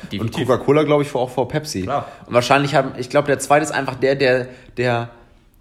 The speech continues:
Speaker 1: wahrscheinlich genauso gut ist, aber halt ein bisschen später ist, da war und deswegen halt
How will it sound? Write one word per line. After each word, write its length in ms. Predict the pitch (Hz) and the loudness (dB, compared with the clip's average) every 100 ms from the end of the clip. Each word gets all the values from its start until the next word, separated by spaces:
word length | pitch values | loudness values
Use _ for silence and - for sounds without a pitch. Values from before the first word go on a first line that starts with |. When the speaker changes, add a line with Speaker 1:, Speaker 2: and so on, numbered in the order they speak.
| _ | _
Speaker 1:
wahrscheinlich 400 | - 127 147 156 | -2 0 2 0
genauso 480 | 151 139 151 214 185 | 0 2 2 2 0
gut 220 | 143 180 - | 0 0 0
ist, 380 | 147 135 - | 0 0 -4
aber 140 | 131 139 | -2 0
halt 100 | 160 | 0
ein 60 | |
bisschen 180 | 147 143 | -2 -8
später 440 | - 156 185 254 247 | -2 0 0 -2 -8
ist, 220 | - - - - | -12 -18 -18 -8
da 280 | - 113 180 | 0 2 2
war 200 | 208 208 | 2 0
und 140 | 151 139 | 0 0
deswegen 460 | 151 - 165 156 | 0 0 0 0
halt 300 | 147 147 - | 0 -2 -6